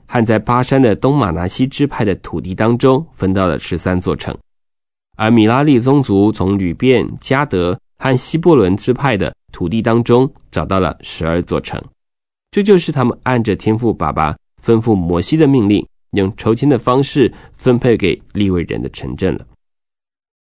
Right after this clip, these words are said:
这些各支派分出来的城，让利未人可以居住，其中也有一些他们自己放牧的牲畜就在城附近的郊野放养。他们总共从各支派当中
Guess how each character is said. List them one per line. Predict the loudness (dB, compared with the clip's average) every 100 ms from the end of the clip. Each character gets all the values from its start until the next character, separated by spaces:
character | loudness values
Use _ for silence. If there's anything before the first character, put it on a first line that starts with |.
| _ _ _ _ _
这 | 0 4
些 | 4
各 | 4 2
支 | 2 -2
派 | 0 0
分 | 2 2 2
出 | 2
来 | 2
的 | 0
城， | -2 -2 -2 -4 _ -4
让 | 2 4 4
利 | 6
未 | 6
人 | 4 2 0
可 | -2 -2
以 | -2
居 | -4 -6
住， | 2 2 0 _ _ _
其 | -10 -2
中 | 4 4
也 | 6
有 | 4 2
一 | 0
些 | 2 0
他 | 2 -2
们 | -2
自 | -2 -6
己 | -6
放 | -6 -2 0
牧 | 0
的 | 0 -2
牲 | 0 0
畜 | 0 2 0 0 -12
就 | -6
在 | -4 -4
城 | -4 -8
附 | -4 -2
近 | 0 0
的 | -2
郊 | -2 0
野 | 0 -2
放 | -2 -2
养。 | -4 -8 _ _ _ _ _ _ _ -4
他 | 0
们 | 2
总 | 2 2
共 | 4 4 4
从 | 2 0
各 | 2 0
支 | 0
派 | -2 0
当 | 2 0
中 | 4 4